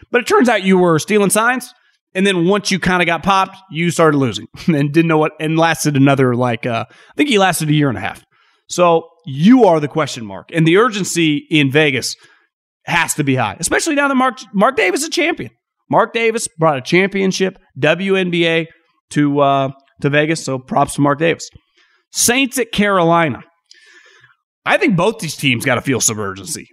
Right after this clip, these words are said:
First and foremost, the Saints. Like, everyone's like, "Oh, the Saints, could, they could win the division. The Saints could win the division." I'm like, "Bullshit. <laughs> No way. Dennis Allen." Well, as I said last week, Dennis Allen actually is not their biggest problem. It's Jameis Winston. Now,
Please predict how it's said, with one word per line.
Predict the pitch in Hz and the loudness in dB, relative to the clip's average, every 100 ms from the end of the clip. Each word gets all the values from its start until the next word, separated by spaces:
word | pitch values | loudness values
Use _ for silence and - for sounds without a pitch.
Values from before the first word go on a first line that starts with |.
| _ | _
First | 247 277 | -2 0
and | 165 | -4
foremost, | 185 214 202 160 - | -2 0 0 -2 -2
the | |
Saints. | 123 190 190 147 - | -2 0 0 -2 -4
Like, | 151 131 - | -6 -4 -4
everyone's | 190 247 220 214 | 0 2 2 0
like, | 214 | 0
"Oh, | 285 | 0
the | 226 | -2
Saints, | 202 247 302 - - | -2 -2 -2 -8 -4
could, | 202 | -2
they | 233 | 0
could | 269 | 0
win | 285 | -2
the | 285 | 0
division. | 269 302 247 | -2 -2 -2
The | 160 | -2
Saints | 226 269 - | 0 0 0
could | 262 | 0
win | 269 | 2
the | |
division." | 254 247 202 156 | 0 0 -2 -2
I'm | |
like, | 151 131 | -2 0
"Bullshit. | 170 202 135 110 - _ | 2 2 0 -8 -16 _
<laughs> | _ - | _ 0
No | 180 175 190 202 170 | 2 4 2 2 2
way. | 135 - - | 0 -8 -4
Dennis | 180 160 143 | -2 -2 -6
Allen." | 104 - _ _ | -8 -14 _ _
Well, | - 202 - 190 | 0 2 2 -2
as | 220 | 0
I | 233 | 0
said | 226 226 | -2 -2
last | 208 202 226 | -2 -2 -2
week, | 233 - - _ _ _ 143 | -4 -6 -18 _ _ _ 0
Dennis | 294 381 | 2 2
Allen | 294 302 285 220 | 0 0 -2 -2
actually | 196 220 214 214 | -4 -4 0 0
is | 170 | 0
not | 208 | 0
their | 214 | 0
biggest | 190 202 - | 0 0 2
problem. | 247 240 - - | 2 2 -2 -8
It's | 160 | -4
Jameis | 202 190 170 | -2 -2 -2
Winston. | 208 233 - - _ | -2 -2 -4 -18 _
Now, | 262 220 165 | -2 -2 -2